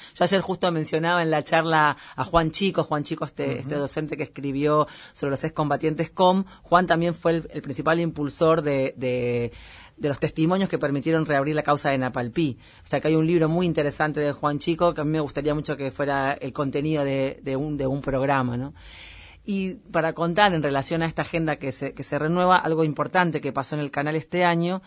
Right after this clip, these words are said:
Speaker 1: es que en el dos mil once hubo un crimen homoodiante de un militar,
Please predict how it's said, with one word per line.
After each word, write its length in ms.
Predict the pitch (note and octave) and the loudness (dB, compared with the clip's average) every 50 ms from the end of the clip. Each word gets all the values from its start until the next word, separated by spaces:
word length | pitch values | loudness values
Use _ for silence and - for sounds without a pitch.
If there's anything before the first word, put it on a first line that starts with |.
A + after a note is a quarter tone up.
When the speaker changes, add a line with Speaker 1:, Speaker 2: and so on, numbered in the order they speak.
| - - - - - - - - - | -16 -20 -20 -20 -20 -20 -20 -12 -12
Speaker 1:
es 100 | D#3+ - | -10 -2
que 220 | - F3 F3 - D#3 | 2 2 2 4 2
en 80 | E3 | 2
el 120 | E3 E3 E3 | 2 2 2
dos 120 | F3+ F#3 | 0 0
mil 200 | G#3+ A3+ A3+ A#3 | 0 0 2 0
once 460 | A#3 A3 A3 G#3+ - - A#3 A#3 A3+ | 0 0 0 -2 -2 0 2 2 2
hubo 240 | F#3+ F3 E3 E3 E3 | 2 0 0 2 2
un 100 | E3 D#3 | 2 0
crimen 580 | - E3 D#3 E3 E3+ E3+ D#3+ D#3+ D3+ D3 D3+ - | 0 -2 0 0 2 2 2 2 0 0 -2 0
homoodiante 960 | - D#3 D#3 D#3+ D3+ D3 D3 D3 D3+ D#3+ E3+ E3+ F3 E3+ D#3+ - F#3 G3 F#3 | 2 2 2 4 2 2 2 2 2 4 4 4 2 2 0 0 0 0 0
de 140 | D#3 C#3+ C#3 | 0 0 0
un 720 | C#3+ D3 D3 D3 D3 C#3+ C#3+ C#3 C#3 C3+ C3+ C3+ - - - | 0 0 0 0 0 0 0 0 0 0 -2 -2 -4 -6 -8
militar, 640 | - C3+ C3+ C#3 D3 C#3+ - F3+ F3 F3 F#3+ G3 | -6 -6 -4 -4 -2 2 4 4 4 4 2 -4